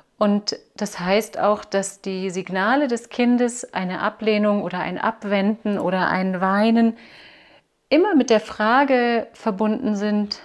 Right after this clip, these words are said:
„Ah, du brauchst es noch anders und wir schauen gemeinsam nach einem Weg.“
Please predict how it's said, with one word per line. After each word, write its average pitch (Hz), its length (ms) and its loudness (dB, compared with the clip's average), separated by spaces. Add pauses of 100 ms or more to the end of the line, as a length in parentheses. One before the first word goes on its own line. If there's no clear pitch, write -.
(160)
„Ah, 233 480 -4 (680)
du - 80 -6
brauchst 214 380 0
es 220 120 -6
noch 214 240 -4
anders 214 540 0
und 180 320 -6 (180)
wir 214 120 -2
schauen 233 420 0
gemeinsam 196 760 -2 (640)
nach 196 220 -6
einem 180 340 -4
Weg.“ 170 380 -8